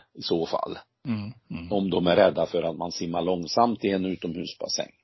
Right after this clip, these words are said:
Speaker 1: Eller att vädret blir dåligt, som ju
Speaker 2: Mm.
Speaker 1: teoretiskt sett kan påverka det. Så att svaret är mångfald.
Speaker 2: Ja. På tal om mångfald, jag störde dig, eh, i ditt resonemang runt Vansbro för en liten stund sedan.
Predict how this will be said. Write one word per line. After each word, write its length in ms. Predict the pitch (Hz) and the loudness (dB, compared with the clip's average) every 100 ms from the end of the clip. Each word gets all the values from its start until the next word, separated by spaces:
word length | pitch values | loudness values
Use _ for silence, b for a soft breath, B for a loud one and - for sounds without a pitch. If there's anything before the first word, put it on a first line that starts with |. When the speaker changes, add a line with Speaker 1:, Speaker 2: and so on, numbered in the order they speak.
| _ - | _ -8
Speaker 1:
Eller 220 | - - | -6 -4
att 100 | - | 0
vädret 420 | 107 85 78 110 - | 6 6 6 0 0
blir 120 | 92 | 2
dåligt, 380 | 107 73 71 - | 2 2 -4 -8
som 200 | 78 78 | -10 -10
ju 60 | - | -12
Speaker 2:
Mm. 220 | 95 90 117 - | -14 -12 -14 -2
Speaker 1:
teoretiskt 440 | 87 76 87 123 - | 0 0 0 -2 0
sett 180 | 85 | 0
kan 220 | - 80 78 | 0 -4 -2
påverka 500 | 92 85 92 - - | -4 -4 -8 -12 -14
det. 100 | 110 _ _ _ b b b | -16 _ _ _ b b b
Så 120 | 135 | 2
att 180 | - - | 2 2
svaret 480 | - 143 127 160 | 8 10 10 10
är 240 | 131 123 123 - b b b b _ | 10 10 6 -2 b b b b _
mångfald. 540 | 117 117 87 120 90 - - _ - | -2 0 4 4 4 -2 -20 _ -8
Speaker 2:
Ja. 280 | 107 110 120 _ B B B B B B _ - | -4 -4 -6 _ B B B B B B _ -4
På 60 | |
tal 240 | - 120 117 | 6 8 10
om 80 | |
mångfald, 460 | 117 120 127 123 107 | 10 8 8 4 4
jag 140 | 120 | 4
störde 500 | 120 135 127 135 131 | 4 6 6 6 6
dig, 300 | 113 107 107 | 6 6 6
eh, 600 | 107 107 104 104 101 69 117 | 6 4 4 4 4 4 4
i 40 | |
ditt 520 | 117 117 120 - - | 6 6 4 0 -2
resonemang 720 | 117 120 117 123 139 120 110 | 8 8 8 6 6 6 4
runt 300 | 110 117 110 95 | 2 4 4 8
Vansbro 600 | 131 110 92 - 98 90 | 10 10 6 -2 -6 -4
för 120 | 107 | -2
en 60 | |
liten 300 | 101 101 117 | -2 0 0
stund 300 | 107 127 98 | 4 4 4
sedan. 400 | 92 80 71 64 | 2 2 2 -2